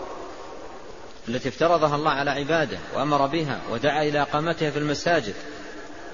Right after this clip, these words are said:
تترك، ويجلس في هذا المكان لا يقوم منه، أين الولاية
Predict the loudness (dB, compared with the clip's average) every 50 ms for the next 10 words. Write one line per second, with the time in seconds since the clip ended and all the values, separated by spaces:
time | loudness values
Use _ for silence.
0 | -12 -12 -12 -12 -12 -12 -12 -12 -14 -14 -14 -14 -14 -14 -14 -14 -14 -14 -12 -2
1 | 2 2 4 4 6 4 4 2 0 -8 -10 -10 -10 -10 -10 -10 -12 -12 -12 -12
2 | -12 -12 -12 -12 -12 -8 -2 2 4 6 6 6 4 2 0 0 0 0 2 2
3 | 2 2 2 0 0 0 0 0 2 2 4 4 4 2 2 0 0 2 2 0
4 | 0 0 -4 -6 -8 -10 -10 -10 -12 -12 -12 -12 -12 -12 -12 -12 -12 -12 -12 -12
5 | -12 -12 -12 -12 -12 -12 -12 -12 -14 -14 -14 -14 -14 -14 -14 -14 -14 -14 -14 -14
6 | -14 -14 -14 -14 -14 -16 -14 -16 -16 -16 -16 -16 -16 -16 -16 -16 -16 -16 -16 -16
7 | -16 -14 -6 -2 -2 0 2 2 2 2 2 2 2 0 0 -2